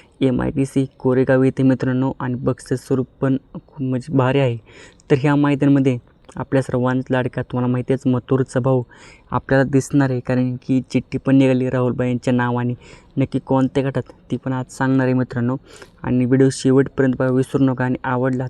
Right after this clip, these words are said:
तर आपल्या चॅनलला सबस्क्राईब करायला मात्र विसरू नका, कारण की अशी अपडेट भेटते की आपल्या सर्वांचा लाडका म्हणजेच सर्जा आज सध्या घाटावरच आहे,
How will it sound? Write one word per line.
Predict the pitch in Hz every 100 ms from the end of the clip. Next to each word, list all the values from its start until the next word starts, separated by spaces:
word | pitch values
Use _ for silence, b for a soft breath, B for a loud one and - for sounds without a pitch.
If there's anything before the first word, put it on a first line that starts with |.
| -
तर |
आपल्या | 127 - 123
चॅनलला | 127 123
सबस्क्राईब | - - - 131 123
करायला | - 123
मात्र | 123 123 123
विसरू | 135 - 131
नका, | 127 135 B B B _ -
कारण | 135 135 127
की | -
अशी | 127 -
अपडेट | - 131 131 127
भेटते | 135 - 135
की | 123 - 127 120
आपल्या | 123 - 127
सर्वांचा | - 120 120
लाडका | 127 117 123 120 B B B _
म्हणजेच | 131 127 127 135 - - - _ _ - -
सर्जा | 123 120 131 123 B B -
आज | 120 - -
सध्या | 127 127
घाटावरच | 131 - 127 127 131 -
आहे, | 131